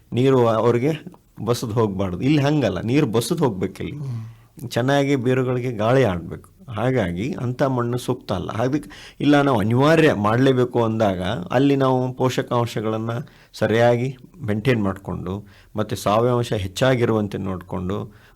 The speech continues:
Speaker 1: ಮತ್ತೆ ಒಳ್ಳೆಯ ಮಣ್ಣನ್ನು, ಸ್ವಲ್ಪ ಕೆಂಪು ಮಣ್ಣು, ಮರಳು ಮಿಶ್ರಿತ ಮಣ್ಣನ್ನು ಹಾಕ್ಕೊಂಡು ಮಾಡಿದಾಗ ನಮಗೆ ಒಂದು ಒಳ್ಳೆಯ ಇಳುವರಿಯನ್ನು ತೆಗಿಲಿಕ್ಕೆ ಸಾಧ್ಯತೆ ಇದೆ.
Speaker 2: ಈ ಒಂದು ಅಡಿಕೆಯಲ್ಲಿ ರಸಸಾರ ಕುರಿತು ಮಾತಾಡೋದಾದ್ರೆ ಯಾವ ರೀತಿ ಇರಬೇಕು ಅಂತ
Speaker 1: ಹಾ.
Speaker 2: ಹೇಳ್ತೀರಿ ಸರ್?
Speaker 1: ತಾವು ಹೇಳಿದ ಹಾಗೆ ರಸಸಾರ ಬಹಳ ಮುಖ್ಯವಾದಂಥ ಒಂದು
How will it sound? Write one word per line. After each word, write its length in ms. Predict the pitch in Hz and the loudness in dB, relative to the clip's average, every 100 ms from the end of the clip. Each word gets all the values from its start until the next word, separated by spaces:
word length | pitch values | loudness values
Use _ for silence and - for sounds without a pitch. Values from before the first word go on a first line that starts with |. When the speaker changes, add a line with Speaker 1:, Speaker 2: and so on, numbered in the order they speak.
| - | -12
Speaker 1:
ಮತ್ತೆ 160 | 113 | -2
ಒಳ್ಳೆಯ 340 | 110 110 127 127 | 2 4 4 4
ಮಣ್ಣನ್ನು, 420 | 117 117 117 113 | 2 -2 -2 -4
ಸ್ವಲ್ಪ 340 | - 123 120 101 87 - - | 0 -2 0 -4 -4 -18 -4
ಕೆಂಪು 380 | 113 110 110 | -4 -4 -4
ಮಣ್ಣು, 280 | 107 107 - | -2 -2 -4
ಮರಳು 300 | 110 104 110 | -4 0 0
ಮಿಶ್ರಿತ 340 | 107 101 98 101 | -2 -6 -8 -6
ಮಣ್ಣನ್ನು 360 | 104 101 98 | -4 -2 -4
ಹಾಕ್ಕೊಂಡು 480 | 95 113 - 104 98 | -4 -6 -4 -4 -2
ಮಾಡಿದಾಗ 540 | 95 95 95 90 98 | -2 -4 -4 -6 -6
ನಮಗೆ 440 | - - - - 110 | -6 -6 -8 -6 -4
ಒಂದು 400 | 104 98 92 95 | -4 -4 -4 -4
ಒಳ್ಳೆಯ 320 | 98 95 90 123 - - | -4 -4 -4 -8 -16 -14
ಇಳುವರಿಯನ್ನು 500 | - 113 110 101 95 | -2 2 2 0 -2
ತೆಗಿಲಿಕ್ಕೆ 800 | 92 90 87 87 87 139 - - _ - | -6 -6 -6 -8 -6 -8 -8 -20 _ -12
ಸಾಧ್ಯತೆ 520 | - 101 87 87 87 | -2 -2 -2 -6 -6
ಇದೆ. 240 | 87 92 - - | -12 -12 -18 -10
Speaker 2:
ಈ 80 | 180 | -6
ಒಂದು 260 | 180 185 | -4 -4
ಅಡಿಕೆಯಲ್ಲಿ 480 | 156 156 - 196 156 | -6 -8 -4 -4 -2
ರಸಸಾರ 460 | 151 151 202 208 220 | -2 -2 0 0 0
ಕುರಿತು 340 | 220 196 185 165 | 2 4 4 4
ಮಾತಾಡೋದಾದ್ರೆ 760 | 147 139 135 127 123 165 190 | 2 0 -2 -2 -2 -4 -2
ಯಾವ 280 | 156 165 196 | -2 0 2
ರೀತಿ 260 | 208 202 180 | 2 2 0
ಇರಬೇಕು 280 | 143 147 | 4 2
ಅಂತ 160 | 147 135 | 2 0
Speaker 1:
ಹಾ. 60 | 95 | 2
Speaker 2:
ಹೇಳ್ತೀರಿ 400 | 127 117 120 110 | 0 -2 -6 -10
ಸರ್? 360 | - - _ | -16 -20 _
Speaker 1:
ತಾವು 180 | 143 147 | 0 2
ಹೇಳಿದ 240 | 139 127 | 2 0
ಹಾಗೆ 220 | 123 131 131 | 0 0 -2
ರಸಸಾರ 540 | 107 135 127 131 120 | -2 -4 -2 0 0
ಬಹಳ 280 | 98 104 110 | 0 -2 -2
ಮುಖ್ಯವಾದಂಥ 760 | 104 101 - 95 92 87 92 | -2 -6 -4 -4 -4 -8 -6
ಒಂದು 640 | 143 113 90 95 131 90 | -4 -2 -4 -4 -4 -4